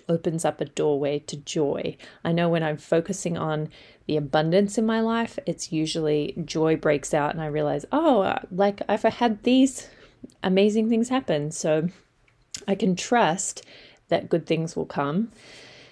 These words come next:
rather than fearing the dark and not knowing. Uh, the next one is cultivating intuition and trusting faith, letting go of the need for certainty.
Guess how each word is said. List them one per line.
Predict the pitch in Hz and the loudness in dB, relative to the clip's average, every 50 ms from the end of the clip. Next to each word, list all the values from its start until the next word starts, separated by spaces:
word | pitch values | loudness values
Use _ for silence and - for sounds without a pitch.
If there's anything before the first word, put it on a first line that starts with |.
| _ _ _ _ | _ _ _ _
rather | - 156 156 156 147 156 | 2 4 4 4 2 0
than | 147 160 151 147 | -2 -2 -4 -4
fearing | - - 160 147 151 156 151 151 151 | -6 -6 -2 0 0 0 0 0 0
the | 139 160 | -2 -2
dark | - 160 147 156 - - - - | 0 0 -2 -2 -2 -6 -8 -6
and | 190 160 151 | -8 -6 -4
not | 156 160 - - | -4 -6 -6 -6
knowing. | 165 156 147 147 - - - 190 180 - - - - - - - - - 220 - | -6 -4 -4 -4 -4 -4 -6 -6 -8 -8 -12 -16 -16 -16 -18 -20 -16 -16 -12 -6
Uh, | - 175 170 170 | -4 -2 -2 0
the | 165 170 180 | 2 2 4
next | 180 214 226 - - | 2 2 0 0 -2
one | 240 214 | 0 0
is | 190 175 - | 0 -2 -4
cultivating | - - - 233 247 247 285 269 220 190 190 175 - | -8 -4 -2 -2 -2 0 0 0 0 0 0 -2 0
intuition | - 170 170 - - 170 160 165 165 - - 160 156 156 165 - | -2 -2 -2 -2 -2 0 0 0 0 0 -4 -4 -4 -4 -4 -4
and | 160 160 156 - | -4 -4 -4 -4
trusting | - - 160 156 - - - 156 156 | -2 -2 -2 -2 -2 -8 -6 -6 -8
faith, | 165 - - - 160 143 151 180 - - - - - - - _ | -8 -8 -6 -2 0 0 0 -2 -4 -10 -20 -20 -20 -20 -8 _
letting | 175 175 175 175 208 208 196 | 2 2 4 6 6 4 6
go | 202 180 175 | 6 6 4
of | 175 170 - | 4 4 2
the | - 160 | 0 0
need | 160 156 156 156 156 156 160 160 | 0 0 -2 -2 0 0 -2 -2
for | - - - 170 | -6 -8 -6 -6
certainty. | 170 - - - 151 147 - - 170 156 147 - - - - - 185 180 | -6 -4 -2 0 0 0 0 -2 -6 -8 -6 -6 -8 -6 -6 -6 -6 -6